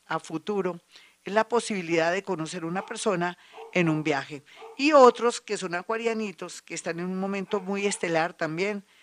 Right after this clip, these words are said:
que son mayores, conocerán una persona fascinante en un lugar un poco medio regular. Podría ser que van a un hospital, podría ser que van a una comisaría, podría ser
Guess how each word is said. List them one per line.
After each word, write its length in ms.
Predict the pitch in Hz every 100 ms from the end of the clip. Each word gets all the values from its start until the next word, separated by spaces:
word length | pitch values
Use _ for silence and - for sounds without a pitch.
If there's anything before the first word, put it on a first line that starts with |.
| - _
que 120 | - 170
son 220 | 170 160
mayores, 600 | 175 180 202 202 208 - _ _ _ _
conocerán 600 | 190 185 190 196 180 202
una 200 | 220 254
persona 440 | 247 - 220 233
fascinante 1400 | 240 - - 254 226 - 214 190 233 311 320 - 170 135 - - - - -
en 220 | - 202 208
un 120 | 214
lugar 320 | 233 240 240
un 120 | 233
poco 580 | - 262 - 262 247 _ _ - - _
medio 420 | 202 214 214 196
regular. 640 | 202 185 175 226 262 247 - - - - -
Podría 320 | 190 175 170
ser 240 | 165 175 160
que 100 | 170
van 200 | 143 147
a 40 |
un 140 | 147
hospital, 800 | 139 - 170 160 233 226 220 220
podría 380 | - 160 151 147
ser 240 | - 143
que 120 | - 151
van 220 | 147 139
a 40 |
una 240 | 139 135 139
comisaría, 800 | 135 143 - 151 190 226 220 208
podría 380 | 185 156 151
ser 340 | 156 160 156